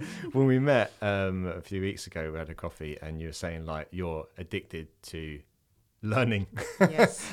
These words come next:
Speaker 1: and completing
Speaker 2: Yeah.
Speaker 1: courses.
Speaker 2: Yes.
Speaker 1: So if someone, like, what, what services do you offer, and what do they involve?
Speaker 2: Hmm. Um,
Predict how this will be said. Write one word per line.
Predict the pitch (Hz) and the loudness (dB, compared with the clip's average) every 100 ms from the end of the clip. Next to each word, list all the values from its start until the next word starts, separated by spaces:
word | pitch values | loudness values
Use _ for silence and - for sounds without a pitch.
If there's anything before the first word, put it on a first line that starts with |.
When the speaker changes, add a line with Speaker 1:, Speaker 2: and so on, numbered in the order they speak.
| - | 0
Speaker 1:
and | 123 113 | 0 0
completing | 131 131 123 113 | 0 2 2 0
Speaker 2:
Yeah. | |
Speaker 1:
courses. | 107 127 131 101 95 - | 2 2 2 0 0 -4
Speaker 2:
Yes. | 175 165 165 - - | -8 -10 -10 -16 -8
Speaker 1:
So | - 135 | 0 2
if | 135 135 | 2 -2
someone, | - 127 143 123 - 117 - | -4 -4 -4 -6 -10 -16 -6
like, | 104 - | -6 -6
what, | - 110 123 - _ | -10 -8 -8 -8 _
what | 113 113 | -8 -6
services | 113 110 98 92 | -4 -2 -4 -8
do | 87 90 | -8 -6
you | 85 | -6
offer, | 90 - 80 76 - | -6 -8 -10 -10 -12
and | 80 80 78 - - | -12 -12 -12 -16 -16
what | - - | -18 -12
do | |
they | 85 80 | -10 -8
involve? | 80 80 69 - _ _ _ _ 165 _ | -6 -8 -8 -14 _ _ _ _ _ _
Speaker 2:
Hmm. | 277 214 156 147 _ - - _ _ _ | -8 -6 -10 -14 _ -20 -20 _ _ _
Um, | 202 202 196 202 202 190 | 0 2 2 0 -2 -6